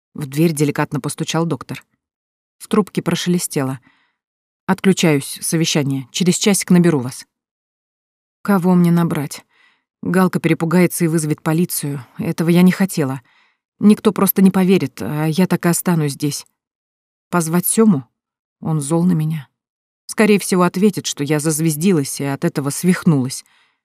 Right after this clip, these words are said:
Сейчас он, кроме своей обиды, не способен ни о чём думать.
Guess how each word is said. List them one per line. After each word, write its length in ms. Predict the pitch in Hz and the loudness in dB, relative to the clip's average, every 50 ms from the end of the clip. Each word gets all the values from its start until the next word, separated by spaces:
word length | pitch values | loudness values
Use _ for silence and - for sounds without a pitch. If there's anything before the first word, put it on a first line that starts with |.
| _ _ _ _ | _ _ _ _
Сейчас 360 | - - - - - 165 - - | -14 -14 -12 -8 -8 -8 -4 -2
он, 100 | 156 147 | -4 -2
кроме 240 | - 156 165 160 156 | 0 2 2 2 2
своей 320 | - - 151 147 151 151 | 0 0 0 2 2 2
обиды, 260 | 151 151 170 165 139 | 2 2 0 0 0
не 100 | 139 143 | 0 -2
способен 540 | 143 - - 147 - - 165 147 135 131 131 | -2 -2 -4 -4 -2 0 -2 0 0 0 0
ни 60 | 131 | 0
о 80 | 131 131 | 0 -2
чём 220 | - 156 143 143 | -4 -4 -4 -4
думать. 340 | 139 139 131 139 139 - _ | -4 -4 -6 -6 -8 -10 _